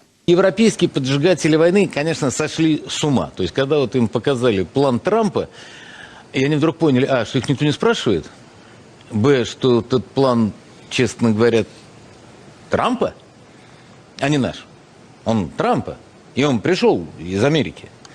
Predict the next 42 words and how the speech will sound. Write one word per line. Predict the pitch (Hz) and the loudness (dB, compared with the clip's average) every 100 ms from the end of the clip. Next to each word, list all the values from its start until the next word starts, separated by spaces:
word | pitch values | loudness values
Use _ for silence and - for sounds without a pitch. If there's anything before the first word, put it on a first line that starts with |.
| - - - - - - | -20 -20 -20 -20 -20 -6
И | - | -2
что, | 107 160 | 0 0
когда | 147 147 147 | 2 0 0
Трампу | 165 160 143 | 0 0 0
говорят: | 143 156 156 | 0 2 2
«Нет, | 180 180 123 | 0 0 0
нет, | 190 147 | 0 0
а | 175 | -2
вот | 165 156 | -2 -2
сейчас», | - 185 143 - 101 - | -4 -4 -6 -14 -20 -10
а, | 113 - | -8 -6
а | |
Трамп | 113 151 | -6 -2
говорит: | 147 110 - - | -2 -4 -8 -8
«А | 98 | -2
вы | 123 | 0
все | 190 - | 0 0
вместе | 185 208 190 170 | 0 0 0 -8
кто?» | - - 185 - - - - - - - - | -10 -2 -2 -2 -10 -20 -20 -20 -20 -20 -2
Их | 175 - | -2 0
представление | 185 - 202 214 233 190 | -2 0 0 2 4 2
о | 165 | 0
том, | 180 | -2
что: | 151 127 | 0 0
«Да | 127 | 2
нет, | 131 101 | 0 2
ну | 110 | 0
они | 120 117 | 2 0
влияют | 123 127 120 120 120 | 2 2 4 2 0
на | 135 | -2
Трампа, | 190 190 151 98 95 | 0 0 0 -2 0
мы | 110 | 2
его | 113 104 113 | 2 2 0
знаем, | 95 147 196 147 104 | 0 0 0 0 2
мы | 113 | 2
его | 107 | 2
понимаем», | 113 120 139 185 127 80 - - - - - | 0 0 0 0 -2 -4 -18 -20 -20 -20 -16
вдруг | - 107 - 107 120 226 233 - | -10 -10 -6 -4 0 0 0 -4
оказались, | - 180 190 233 208 - | -2 2 2 2 0 2
вежливо | 175 185 190 | 0 4 4
говоря, | 185 175 | 4 4
неточными. | 185 202 226 247 - - | 4 2 4 2 0 -8